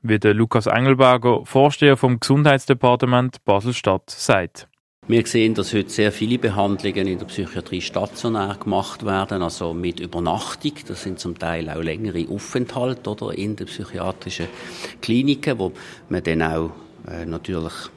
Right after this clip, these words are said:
Speaker 2: umfassend versorgt wird. Das wird's weiterhin brauchen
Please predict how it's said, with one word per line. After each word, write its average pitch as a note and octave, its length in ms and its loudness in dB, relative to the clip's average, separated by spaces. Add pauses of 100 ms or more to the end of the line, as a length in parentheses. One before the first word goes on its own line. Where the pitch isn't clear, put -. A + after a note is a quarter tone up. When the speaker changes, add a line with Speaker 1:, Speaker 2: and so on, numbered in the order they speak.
Speaker 2:
umfassend G#2 720 -4
versorgt G#2+ 720 -2
wird. C3 380 2 (300)
Das A#2+ 240 4
wird's B2+ 260 6
weiterhin G#2 440 2
brauchen G2+ 500 2